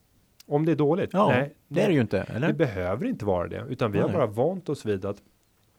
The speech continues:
Speaker 1: inflation är en, en typ av, av straffbeskattning.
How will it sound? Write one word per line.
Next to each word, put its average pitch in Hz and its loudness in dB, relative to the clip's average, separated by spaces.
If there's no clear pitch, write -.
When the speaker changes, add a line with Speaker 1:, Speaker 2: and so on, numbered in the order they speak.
Speaker 1:
inflation 135 -2
är 120 2
en, 117 -6
en 123 -8
typ 104 -4
av, 98 -2
av 98 -10
straffbeskattning. - -10